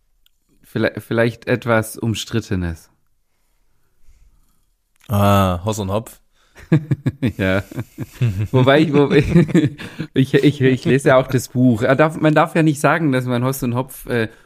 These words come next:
Speaker 1: gut findet, weil die sind ja Schwurbler und rechtsradikal. Ich pick mir halt das raus, was für mich gut ist. Ich find dieses Buch hier jeden Tag einen Schritt.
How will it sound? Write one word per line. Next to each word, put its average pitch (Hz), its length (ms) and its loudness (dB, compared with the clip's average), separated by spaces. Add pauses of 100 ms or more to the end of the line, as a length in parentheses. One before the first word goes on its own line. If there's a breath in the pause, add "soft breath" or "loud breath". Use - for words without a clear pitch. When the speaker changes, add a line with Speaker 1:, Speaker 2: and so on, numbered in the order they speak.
(120 soft breath)
Speaker 1:
gut 147 200 0
findet, 135 280 -2
weil 123 120 0
die 123 100 -4
sind 131 160 -4
ja 127 140 0
Schwurbler 131 400 -4
und 123 100 -2
rechtsradikal. 95 800 -6
Ich - 180 -10
pick 151 180 -8
mir 135 100 -2
halt 131 160 -4
das 127 180 -8
raus, 131 200 -4
was 120 180 -10
für 120 80 -8
mich 123 180 -10
gut 131 200 -12
ist. 95 200 -10 (260 soft breath)
Ich - 120 -12
find 139 220 -2
dieses 135 220 -4
Buch 147 280 -4
hier 143 160 0
jeden 131 300 -2
Tag 135 280 -6
einen 123 220 -4
Schritt. 147 300 -6